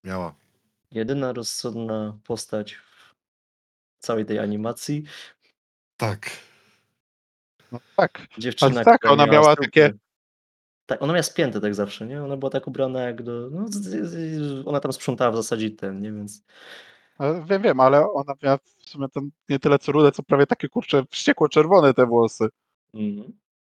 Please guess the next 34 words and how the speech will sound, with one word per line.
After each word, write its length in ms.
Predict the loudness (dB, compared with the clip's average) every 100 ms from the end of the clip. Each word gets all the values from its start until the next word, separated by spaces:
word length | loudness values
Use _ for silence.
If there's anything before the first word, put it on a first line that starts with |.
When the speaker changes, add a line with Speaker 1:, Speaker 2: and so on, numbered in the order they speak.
| _ _ _
Speaker 3:
Ale 260 | -2 0
tak, 260 | 2 2 0
tak, 240 | -6 -6
oglądałem 540 | -4 0 0 4 2 2
tą 200 | -6 -6
bajkę 480 | -4 -4 -6 -6 -6 -12
i, 640 | -20 -12 -6 -2 -2 -4 _ _ _ _ _ _ _ -12
e, 40 | -10 -10 -12 -12 -12
zawsze 400 | -12 -14 -6 -4 -6 _
kojarzę, 380 | 2 4 2 -2 -4
byłem, 280 | -2 -2 -4
że 160 | -10
była 360 | -6 -2 0 0
rysowana 460 | -2 -2 2 2
w 60 | 0
Illustratorze, 680 | -6 -8 0 0 0 -6 -6 -10
bo 340 | -18 _ -20 -20 _ _ _ _ -16 -2
byłem, 380 | 2 2 0 0
jak 160 | 0 2
miałem 340 | 2 2 2
fazę 300 | 0 2 4
na 100 | 2
Illustratora, 580 | 2 -2 -2 -2 4 2
to 120 | 2
byłem 220 | -4 -4 -4
w 60 |
stanie 260 | 0 0 0
odtworzyć 460 | -4 -4 -6 -4
każdy 300 | 0 0 0
kadr 260 | 0 0 0 -8
praktycznie 560 | -8 -8 -8 -12 -10 -10
z 80 |
tego, 240 | -12 -12 -12 -14
tego. 280 | -14 -12